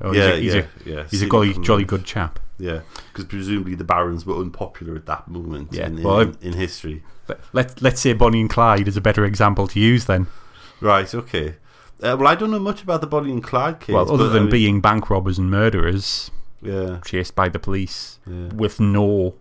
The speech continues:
Speaker 1: um,
Speaker 2: And, and were
Speaker 1: redeeming features.
Speaker 2: but were they doing it to feed themselves, or?
Speaker 1: Um, in the end, they were just doing it to do it. They were,
Speaker 2: Right.
Speaker 1: it was their thing. It wa-, I, I don't know a huge amount
Speaker 2: About,
Speaker 1: about
Speaker 2: ma-,
Speaker 1: it.
Speaker 2: amount about it,
Speaker 1: Uh,
Speaker 2: yeah.
Speaker 1: I just, I just know that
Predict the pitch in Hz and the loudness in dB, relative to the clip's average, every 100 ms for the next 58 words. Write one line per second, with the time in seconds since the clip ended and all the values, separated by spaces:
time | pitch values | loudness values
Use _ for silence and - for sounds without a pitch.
0 | - - 95 92 92 90 113 - 117 120 | -10 -4 -2 0 0 0 0 -2 -2 0
1 | 117 110 127 98 92 - 113 110 90 117 | 2 4 4 2 0 -2 -6 -6 -6 -6
2 | 107 127 131 127 120 120 113 113 - 135 | -2 0 0 -2 -2 -4 -6 -10 -12 -12
3 | 131 104 - 80 71 - - - 85 82 | -10 -12 -6 -6 -6 -10 -12 -8 -6 -6
4 | 82 82 - - - - - - 110 90 | -8 -12 -16 -18 -18 -20 -8 0 2 2
5 | 90 95 113 123 98 95 104 120 95 90 | 2 0 0 0 2 2 2 2 0 -2
6 | 95 87 - 92 90 92 - - 117 - | -4 -4 -2 0 0 -2 -4 -2 -2 -4
7 | - - 95 92 92 85 98 95 98 95 | -12 -6 -4 -2 -2 -4 -2 2 2 0
8 | - 92 - 107 104 101 95 - - - | 2 0 2 0 2 -2 -6 -16 -20 -20
9 | - 95 92 - 107 113 139 175 160 90 | -12 -8 -6 -2 -2 2 4 6 4 2
10 | 85 90 101 113 92 82 82 92 90 92 | 0 0 0 2 0 0 0 0 0 -2
11 | - 87 90 85 87 98 95 90 85 92 | -4 -4 -6 -4 -6 -4 -4 -6 -8 -6
12 | 98 80 80 104 95 - - - 101 98 | -2 -2 -4 -4 -4 -4 -8 -4 -2 2
13 | 92 98 92 90 92 - - | 4 4 2 0 -2 -4 -12